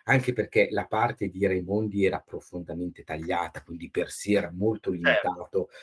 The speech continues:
Speaker 1: per questioni di scelte anche di Gavazzeni, eccetera. Ma grandissimo fu il successo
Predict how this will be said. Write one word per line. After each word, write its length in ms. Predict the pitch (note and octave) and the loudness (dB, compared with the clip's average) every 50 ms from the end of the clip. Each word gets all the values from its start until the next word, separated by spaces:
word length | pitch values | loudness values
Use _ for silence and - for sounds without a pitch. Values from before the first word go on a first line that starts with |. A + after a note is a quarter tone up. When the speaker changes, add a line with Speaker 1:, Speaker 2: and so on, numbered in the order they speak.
| - _ | -16 _
Speaker 1:
per 320 | - G2+ G2+ F#2+ F#2+ - | 6 8 8 8 4 -2
questioni 580 | _ G#2 G#2 - - G#2 G2+ G2 G2+ G#2 G2+ - G2+ | _ -6 -6 -2 2 2 4 4 4 2 2 -2 -8
di 100 | F2+ - | -8 -6
scelte 340 | - - G2+ G2+ F#2 - | 0 2 2 2 2 0
anche 180 | F2+ E2 - F#2 | -4 -4 -4 -8
di 100 | E2 F2+ | -14 -12
Gavazzeni, 640 | E2 F2+ F2 F2 - - - - A2+ G#2 G2 F#2+ F#2 | -10 -10 -10 -10 -10 -8 -4 -2 -2 -2 -2 -4 -6
eccetera. 500 | - - - F2+ E2+ - - F2 E2 - _ - - - - - - - _ - | -6 -6 -6 -6 -8 -10 -10 -12 -12 -12 _ -20 -20 -20 -20 -20 -20 -20 _ 0
Ma 160 | A#2 A2+ A#2 | 2 2 2
grandissimo 1080 | G2+ G#2 B2 C3+ C3 C3 C3 B2+ B2 B2 A#2+ F3 G#3+ G#3 - - - - G2+ F#2+ F2+ - | 4 6 8 8 10 10 10 10 8 8 6 4 4 4 2 -2 -4 -4 -2 -2 -4 -6
fu 260 | - - - C3+ C#3 | -8 -2 2 2 2
il 80 | C3+ | 2
successo 800 | B2+ - - G#3 G3 - - - G2 F2+ F2 - - - - B2 | 0 -2 -4 -6 -4 0 2 2 2 2 2 -2 -4 0 0 0